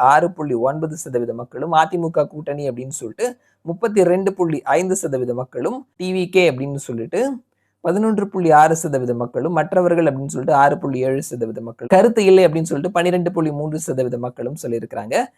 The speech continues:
அஹ், அதிமுக கூட்டணியை விட திமுக கூட்டணி கிட்டத்தட்ட நாலு புள்ளி ஐந்து சதவீத மக்களினுடைய ஆதரவை அதிகமா பெற்றிருக்குது. And அடுத்தது நான்காவது கேள்வி, அதிமுக, பாஜக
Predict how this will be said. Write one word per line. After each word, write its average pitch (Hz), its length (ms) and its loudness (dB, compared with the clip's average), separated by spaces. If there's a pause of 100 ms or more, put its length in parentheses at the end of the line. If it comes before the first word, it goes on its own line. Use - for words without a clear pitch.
(160)
அஹ், 120 300 -4
அதிமுக 175 520 0
கூட்டணியை 160 460 -4
விட 156 220 0
திமுக 175 540 -2
கூட்டணி 135 360 -10
கிட்டத்தட்ட 139 440 -4 (760)
நாலு 160 380 2
புள்ளி 180 300 -2
ஐந்து 160 260 0
சதவீத 123 460 -4 (800)
மக்களினுடைய 160 640 0 (100)
ஆதரவை 135 420 2
அதிகமா 127 320 0
பெற்றிருக்குது. 120 540 -8 (120)
And 160 200 4
அடுத்தது 190 460 6 (400)
நான்காவது 170 580 4
கேள்வி, 123 400 -2 (560)
அதிமுக, 214 600 2 (240)
பாஜக 143 500 4